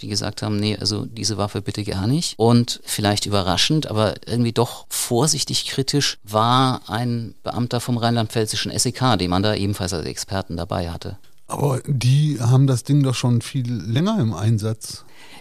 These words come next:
Speaker 1: Ja, der Punkt war, die benutzen es ja unter besonderen Bedingungen. Zunächst mal, das S E K ist einfach besser für solche Sachen trainiert, für den Umgang mit Waffen aller Art, weil sie logischerweise viele andere Sachen, die so ein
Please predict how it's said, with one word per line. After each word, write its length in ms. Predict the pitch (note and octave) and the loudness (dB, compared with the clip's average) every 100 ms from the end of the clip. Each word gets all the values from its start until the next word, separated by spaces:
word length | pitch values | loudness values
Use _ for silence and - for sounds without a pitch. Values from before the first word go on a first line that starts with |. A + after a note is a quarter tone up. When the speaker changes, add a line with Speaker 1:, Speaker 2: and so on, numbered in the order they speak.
| - - | -20 -2
Speaker 1:
Ja, 300 | G2+ F#2 A2+ | 2 4 4
der 140 | C3 | 4
Punkt 340 | G#2 C3 C#3 - | 4 4 4 4
war, 300 | A#2+ C3+ - - | 2 2 0 0
die 80 | |
benutzen 400 | A#2+ A#2+ B2+ - | 6 8 6 4
es 100 | A#2 | 4
ja 80 | A#2+ | 4
unter 240 | A2+ A2 A2+ | 4 2 2
besonderen 640 | A2 F#2 G2+ G#2 A2 G2 - | 4 4 4 2 0 -4 -6
Bedingungen. 640 | G2+ F2+ E2+ D#2+ D#2+ F2 - | -2 0 0 -2 -4 -8 -8
Zunächst 380 | - G#2 G2+ - | -2 2 2 2
mal, 260 | A2 G#2+ - | 2 0 -4
das 160 | G#2 - | -6 -2
S 180 | G2 | 0
E 80 | G#2 | 0
K 340 | F#2+ G#2 A2 - | 0 2 2 2
ist 340 | - A#2 - - | 0 0 0 0
einfach 440 | G#2 G#2+ A2 G#2 - | -2 2 0 0 2
besser 520 | A2 - A#2+ A#2 G2 | 4 6 4 2 0
für 300 | - - A2 | -6 -2 2
solche 320 | G#2 G#2 A2 | 4 4 2
Sachen 540 | G2+ G#2 F#2+ G2+ F2+ - | 2 2 2 0 -2 -4
trainiert, 560 | - G#2+ G2+ A2+ D#3 | 0 2 4 4 2
für 160 | - B2+ | -2 -4
den 140 | A#2 | -4
Umgang 360 | - A#2+ A#2+ A#2+ | -2 0 2 2
mit 160 | A2+ G#2 | 0 0
Waffen 280 | G#2+ A2 | -2 -2
aller 340 | - A2 A2+ - | -4 -2 -2 0
Art, 260 | B2 C3+ - | -2 -2 -6
weil 320 | G2 G2 G#2 | -2 2 4
sie 300 | A#2 A#2 - | 4 2 0
logischerweise 720 | G2 G2+ G2 G#2+ G#2+ G#2+ A2+ | -4 -2 0 0 2 2 0
viele 340 | - - - G2 | -2 -4 -2 -2
andere 280 | G#2 G#2+ G#2+ | 0 0 2
Sachen, 540 | G#2+ G2+ A2 G#2 G2+ - | 4 4 4 2 0 -6
die 160 | G#2 G2+ | -6 -4
so 120 | F#2+ | -2
ein 260 | G2 A2 | -4 -4